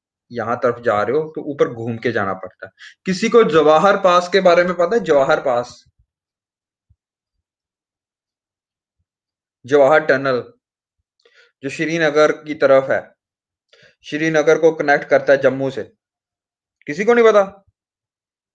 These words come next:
अभी नया टनल भी बनने जा रहा है, वहां पे लेह, लेह को connect करता है जो दी-, सीधा।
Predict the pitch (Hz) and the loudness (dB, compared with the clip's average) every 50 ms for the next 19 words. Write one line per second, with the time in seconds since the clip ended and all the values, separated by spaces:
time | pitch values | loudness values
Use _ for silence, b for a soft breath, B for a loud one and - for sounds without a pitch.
0 | _ _ _ _ _ _ _ _ _ _ _ _ - 143 156 165 202 190 185 170 | _ _ _ _ _ _ _ _ _ _ _ _ -6 -6 -4 -4 -2 -2 0 2
1 | 170 175 185 180 185 185 185 190 190 196 202 196 180 180 165 165 165 170 165 165 | 2 2 2 4 2 2 2 2 0 0 0 0 0 0 0 0 -2 0 2 2
2 | 151 147 147 151 151 160 196 226 185 - _ _ _ 135 135 151 147 147 - 170 | 2 2 2 2 2 2 0 -2 -4 -12 _ _ _ -6 -4 -2 -2 -4 -2 -4
3 | 165 160 156 160 175 180 175 165 151 151 151 151 175 - 185 175 - 170 156 151 | -4 -2 0 0 0 0 0 -2 -8 -6 -6 -6 -4 -4 -4 -4 -4 -4 -4 -4
4 | 147 143 - - 139 - - 131 127 127 135 131 131 127 120 123 - - - - | -4 -4 -4 -4 -6 -4 -2 -2 -2 -2 -2 -4 -8 -8 -12 -16 -16 -16 -16 -16
5 | 127 120 120 101 92 | -12 -8 -8 -8 -10